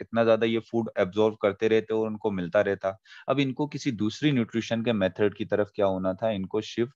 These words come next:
होना था। देखें, सबसे पहले तो कौन से, सबसे पहले जो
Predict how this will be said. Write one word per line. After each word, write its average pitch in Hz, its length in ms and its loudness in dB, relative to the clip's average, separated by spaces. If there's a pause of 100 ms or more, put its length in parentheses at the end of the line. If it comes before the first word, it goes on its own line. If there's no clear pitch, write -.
(100)
होना 87 280 2
था। - 340 -4 (680)
देखें, 95 360 -2
सबसे 110 280 0
पहले 117 240 6
तो 120 120 0
कौन 110 200 0
से, 117 220 -2
सबसे - 360 -6
पहले 107 340 4
जो 123 340 2